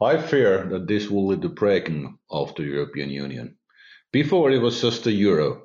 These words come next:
but when they tied the fate of the European Union or the mechanisms of the European Union to the euro,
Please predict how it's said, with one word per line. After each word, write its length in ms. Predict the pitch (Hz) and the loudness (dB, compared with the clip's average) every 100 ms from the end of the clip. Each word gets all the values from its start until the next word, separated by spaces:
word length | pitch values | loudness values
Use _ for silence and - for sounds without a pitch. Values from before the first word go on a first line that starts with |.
| - | -4
but 160 | 87 | -2
when 200 | 98 113 | 0 0
they 220 | 110 104 104 | 2 0 0
tied 500 | 123 135 123 120 104 | 0 2 0 -2 -6
the 60 | |
fate 400 | - 117 113 107 | -6 0 2 4
of 180 | 98 - | 2 0
the 80 | 101 | -2
European 560 | 95 107 110 107 92 90 | 0 2 2 0 0 0
Union 460 | 95 113 101 87 | 2 2 4 2
or 100 | 85 | 2
the 100 | 82 | 2
mechanisms 880 | 85 101 113 117 85 76 73 73 73 | 2 2 0 0 -2 -2 -2 -2 -2
of 180 | 76 - | -2 -2
the 80 | 82 | 0
European 500 | 87 85 82 82 80 | 2 2 0 -2 0
Union 400 | 87 90 82 76 | 0 2 0 -2
to 80 | |
the 100 | - | -4
euro, 520 | 76 82 107 71 71 | -4 0 2 2 0